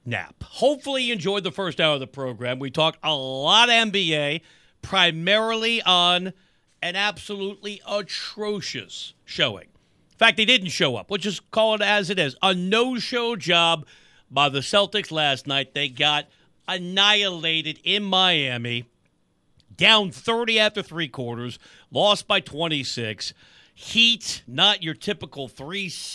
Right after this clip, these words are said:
uh, oh advantage because if you just go through their arc, right, they were massive underdogs every step of the way. They were an eight seed on paper. I realize that that's where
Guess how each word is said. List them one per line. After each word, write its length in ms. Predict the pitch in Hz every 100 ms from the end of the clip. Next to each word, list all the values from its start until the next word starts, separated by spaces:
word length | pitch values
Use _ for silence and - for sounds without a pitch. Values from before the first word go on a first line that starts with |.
| - _ _ _ _ -
uh, 220 | 123 131 -
oh 300 | 170 170 175
advantage 840 | 151 127 113 196 214 175 170 156 -
because 840 | 165 - 202 208 160 165 220 - - _ _ _ _ _ _ -
if 240 | 180 -
you 160 | 170 170
just 380 | 135 233 -
go 200 | - 226
through 360 | 214 - 208 226
their 340 | 175 165 190 -
arc, 400 | 233 226 208 - -
right, 260 | 185 247 - _ _ -
they 220 | 147 190
were 240 | 175 180
massive 680 | 151 151 160 214 240 - 254
underdogs 680 | 185 170 147 147 143 156 175 -
every 480 | 220 226 220 240
step 420 | 214 - 214 202 -
of 300 | 175 170 120
the 140 | 139
way. 500 | 123 120 90 87 170 - _ _ _
They 220 | 113 190
were 240 | 226 214 202
an 80 | 190
eight 320 | 214 277 247
seed 460 | - - 196 196 180
on 240 | 202 196
paper. 520 | 170 151 147 175 196 -
I 140 | 190
realize 680 | 208 214 214 208 208 208 160
that 280 | 196 196 -
that's 340 | 160 180 -
where 440 | 151 165 185 185